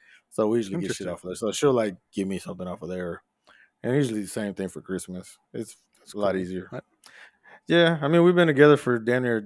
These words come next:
Speaker 1: decade now, or a decade now, so it's like we've bought each other <laughs> a lot of shit over these years.
Speaker 2: Yeah.
Speaker 1: So after a while, you're like, "Fuck," you stop,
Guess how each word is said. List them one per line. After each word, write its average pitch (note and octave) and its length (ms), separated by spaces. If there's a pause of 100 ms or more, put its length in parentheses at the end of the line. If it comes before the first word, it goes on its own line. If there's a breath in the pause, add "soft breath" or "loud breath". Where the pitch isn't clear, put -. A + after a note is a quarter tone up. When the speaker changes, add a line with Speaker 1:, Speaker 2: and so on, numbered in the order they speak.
(140)
Speaker 1:
decade A#2+ 400
now, G2 200
or G2 260 (360)
a A2+ 120
decade G#2+ 440
now, F#2+ 220
so G#2 240
it's - 240
like G2+ 260 (480 soft breath)
we've B2 220 (540)
bought A#2+ 280
each G#2 200
other G#2 280 (120)
<laughs> - 340
a C#3 400
lot A#2+ 280
of A2 80
shit F3 180
over B2+ 160
these A2 220
years. A2+ 280 (280 loud breath)
Speaker 2:
Yeah. G#2+ 260
Speaker 1:
So C3 220
after B2+ 180
a A#2+ 60
while, D3 200
you're C3 100
like, G#2+ 180
"Fuck," D#3 380
you G#2 100
stop, - 360